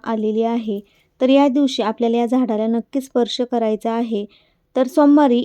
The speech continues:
कोजागिरी पौर्णिमा असल्यामुळे या पौर्णिमेला अनन्यसाधारण महत्त्व आहे. या कोजागिरी पौर्णिमेचा प्रारंभ सहा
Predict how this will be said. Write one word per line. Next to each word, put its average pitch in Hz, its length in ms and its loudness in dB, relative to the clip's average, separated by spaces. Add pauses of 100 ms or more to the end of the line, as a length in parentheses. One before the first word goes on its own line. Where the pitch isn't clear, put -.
(100)
कोजागिरी 269 460 2
पौर्णिमा 233 640 2
असल्यामुळे 240 680 0
या 240 200 0
पौर्णिमेला 240 760 0
अनन्यसाधारण 233 840 0
महत्त्व 220 280 -4
आहे. 214 320 -4 (380)
या 254 140 4
कोजागिरी 254 500 4
पौर्णिमेचा 254 540 4
प्रारंभ 254 480 2 (140)
सहा 262 260 -2